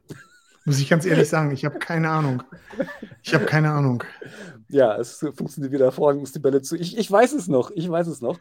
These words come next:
Speaker 1: Okay, na, das ist
Speaker 2: Wir,
Speaker 1: doch super.
Speaker 2: also ich, nein, ich, ich, ich gebe auch zu, es war meine Idee. Also beziehungsweise die Idee hatten wir eigentlich schon, naja, wir hatten jetzt nie eine konkrete Idee, aber wir haben immer so im Scherz ab und zu mal gesagt, „Ja, wir könnten auch mal zusammen eine Serie schreiben.“ Und dann habe ich
Speaker 1: Mhm.
Speaker 2: immer gedacht,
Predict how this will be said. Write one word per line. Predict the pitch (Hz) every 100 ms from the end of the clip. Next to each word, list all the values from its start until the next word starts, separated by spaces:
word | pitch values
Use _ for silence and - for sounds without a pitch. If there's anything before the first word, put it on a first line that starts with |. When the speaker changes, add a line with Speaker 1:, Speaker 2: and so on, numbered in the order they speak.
| -
Speaker 1:
Okay, | 202 208 254 -
na, | 190
das | 220
ist | 220
Speaker 2:
Wir, |
Speaker 1:
doch | 196
super. | 254 147
Speaker 2:
also | 160
ich, | - - - _ -
nein, | 156 165
ich, | 185 - - -
ich, | 170 - -
ich | 185
gebe | 165 165
auch | 131
zu, | - 143
es | 131
war | 123
meine | 117 151
Idee. | 117 104 131 151 143 143
Also | 135 120
beziehungsweise | 127 143 127 120
die | 139
Idee | 127 147
hatten | 156 139
wir | -
eigentlich | 127
schon, | - 117 113 _ _ _ _ _
naja, | 101 - 123
wir | 117
hatten | 113
jetzt | 117 -
nie | 139
eine | 139
konkrete | - - 123 135
Idee, | 113 139
aber | 143 110
wir | 110
haben | 135
immer | 117
so |
im | 113
Scherz | 117 123 170 - _ _ - - -
ab | 131
und | 135
zu | 165
mal | 143
gesagt, | 131 139 143
„Ja, | 123
wir |
könnten | - 156
auch | 127
mal | 127
zusammen | 131 120 123
eine | 113
Serie | 160 175
schreiben.“ | 175 165 170
Und | 175
dann | 143
habe | 160
ich | 143
Speaker 1:
Mhm. | 156
Speaker 2:
immer | 147
gedacht, | 139 160